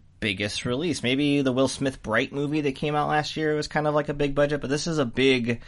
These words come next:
budget, like, medieval epic. It's kind of like a follow-up to Braveheart in that it is about, uh, those characters. Like, uh, William Wallace is referenced in this movie, and it kind of continues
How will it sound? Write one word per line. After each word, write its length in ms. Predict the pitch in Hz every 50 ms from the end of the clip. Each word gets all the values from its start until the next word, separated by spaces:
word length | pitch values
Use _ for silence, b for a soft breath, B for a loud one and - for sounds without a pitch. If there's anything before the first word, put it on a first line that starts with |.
| b b b b b b b b b -
budget, 460 | 123 120 117 107 120 117 113 - -
like, 220 | 90 101 101 95 101
medieval 680 | 101 107 107 110 117 123 113 113 113 113 107 104 101 -
epic. 380 | 110 104 - 117 113 117 - -
It's 220 | - 135 - -
kind 540 | - - - - - - 160 220 330 370 370
of 180 | 349 285 233 214
like 260 | 196 175 175 - -
a 460 | 160 147 139 131 127 120 117 117 117 b b b b b b b b -
follow-up 600 | - - - 165 160 175 170 156 151 151 - -
to 100 | - 117
Braveheart 880 | 107 - 117 123 131 135 131 - - - 95 82 71 69 - - - -
in 200 | - 117 107 104
that 220 | 104 101 104 101
it 120 | 104 104 92
is 240 | 101 107 107 104 104
about, 720 | 107 98 95 98 92 95 95 95 98 101 - - - - b b b b b b b b b b b b b -
uh, 240 | - 98 98 95 95
those 180 | 104 113 107
characters. 560 | - - 127 107 92 - - 113 127 160 170 -
Like, 260 | - 113 107 - -
uh, 180 | 123 110 104 101
William 240 | 117 123 120 117 117
Wallace 420 | 110 107 104 104 120 113 - -
is 340 | 104 101 98 95 - - - -
referenced 520 | 85 101 107 113 - - 120 113 110 -
in 80 | 113 104
this 180 | 104 101 - -
movie, 280 | 104 101 104 117 117
and 80 | 110 104
it 140 | 98 - -
kind 180 | - - 107
of 80 | 98 -
continues 600 | - 110 - - 123 117 110 104 101 98 98